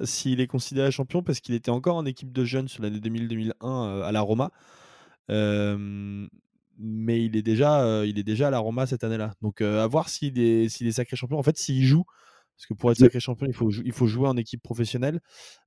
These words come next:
Speaker 1: Euh, à voir s'il joue et s'il fait ses premières, euh, ses premiers pas, euh, cette année-là.
Speaker 2: Il est déjà à la Roma parce qu'il est au centre de formation pour moi, mais, euh,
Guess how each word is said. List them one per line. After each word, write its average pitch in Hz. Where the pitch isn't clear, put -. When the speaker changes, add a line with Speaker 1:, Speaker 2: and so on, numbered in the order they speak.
Speaker 1:
Euh, 110
à 104
voir 151
s'il 123
joue 139
et 135
s'il 120
fait 123
ses 117
premières, 120
euh, 110
ses 104
premiers 110
pas, 127
euh, 110
cette 104
année-là. 104
Speaker 2:
Il 123
est 127
déjà 147
à -
la 160
Roma 143
parce 135
qu'il 120
est 117
au 113
centre 143
de 123
formation 151
pour 151
moi, 143
mais, 113
euh, 107